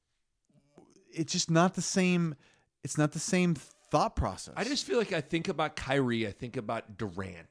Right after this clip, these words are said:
Speaker 2: I think about
Speaker 1: Durant's
Speaker 2: Durant,
Speaker 1: like the Twitter, like,
Speaker 2: Durant
Speaker 1: he's
Speaker 2: is, like,
Speaker 1: fighting people on
Speaker 2: immersed in,
Speaker 1: Twitter.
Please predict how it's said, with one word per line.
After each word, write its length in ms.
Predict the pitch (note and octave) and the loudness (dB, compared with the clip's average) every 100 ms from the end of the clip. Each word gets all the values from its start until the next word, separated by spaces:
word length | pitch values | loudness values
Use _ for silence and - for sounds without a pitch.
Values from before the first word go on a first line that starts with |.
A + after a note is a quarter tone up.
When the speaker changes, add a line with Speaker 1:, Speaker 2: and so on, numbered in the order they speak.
| F2 | -18
Speaker 2:
I 80 | |
think 260 | F2 B2 A#2 | -10 -8 -4
about 380 | A2 G#2 G#2 - - - | -4 -2 -4 -6 -16 -2
Speaker 1:
Durant's 360 | D3+ D#3 A#3 D4 | 4 6 8 8
Speaker 2:
Durant, 180 | G4+ A#3+ | 6 6
Speaker 1:
like 180 | A3 | 4
the 60 | - | 2
Twitter, 520 | - - F#3 F#3 E3+ | -8 0 2 4 4
like, 200 | D3+ C3+ | 6 6
Speaker 2:
Durant 440 | D#3 D3 F#3 B3 G3+ | 4 2 2 2 2
Speaker 1:
he's 160 | F3 | 2
Speaker 2:
is, 60 | D3 | 6
like, 180 | G3 C4+ | 8 8
Speaker 1:
fighting 140 | A#3+ | 6
people 240 | A#3+ A#3 | 6 8
on 40 | A#3+ | 8
Speaker 2:
immersed 140 | G3 | 8
in, 60 | C4 | 6
Speaker 1:
Twitter. 260 | C4+ B2 | 4 2